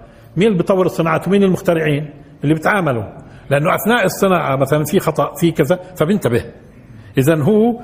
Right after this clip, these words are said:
الصناعة بتوحي لي وأنا بطورها، بترد توحي لي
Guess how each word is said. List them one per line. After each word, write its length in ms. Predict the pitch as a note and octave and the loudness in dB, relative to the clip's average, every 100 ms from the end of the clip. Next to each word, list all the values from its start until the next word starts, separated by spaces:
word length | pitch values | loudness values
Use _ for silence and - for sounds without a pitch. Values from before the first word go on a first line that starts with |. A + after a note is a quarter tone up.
| - | -14
الصناعة 440 | - - F#3+ F#3 - | -6 0 2 0 0
بتوحي 400 | F#3 D3+ G#3 G#3+ | 0 0 0 2
لي 320 | B3 C#4 - - - - - - - | 2 0 -4 -16 -18 -20 -20 -12 -2
وأنا 240 | F#3+ G3+ | 2 2
بطورها، 560 | F#3+ F#3 F#3 F3 A2+ A#2 | 0 0 2 2 0 -2
بترد 280 | A#2 F#3 G3 | -2 0 2
توحي 400 | F#3+ E3+ G3+ A3 | 0 2 2 2
لي 220 | C4 | 0